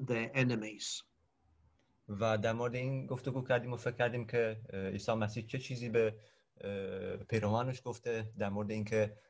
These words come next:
Speaker 2: اه، اونا بایستی دشمنانشون رو، اه، دوست بدارن.
Speaker 1: And we thought about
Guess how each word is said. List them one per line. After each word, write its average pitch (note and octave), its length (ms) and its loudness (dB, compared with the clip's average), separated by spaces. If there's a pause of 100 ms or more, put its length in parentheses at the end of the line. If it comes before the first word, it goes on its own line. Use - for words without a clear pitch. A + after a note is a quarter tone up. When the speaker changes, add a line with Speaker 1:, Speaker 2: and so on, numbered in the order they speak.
(160)
Speaker 2:
اه، F#2+ 120 -2
اونا G2+ 280 0
بایستی G#2 460 -2
دشمنانشون A2 840 -8
رو، G#2+ 360 -2
اه، F#2 160 -10
دوست G#2+ 260 -6 (320)
بدارن. D2+ 360 -16 (1120)
Speaker 1:
And D#3 140 6
we D#3+ 120 10
thought G3 360 6
about C3 560 4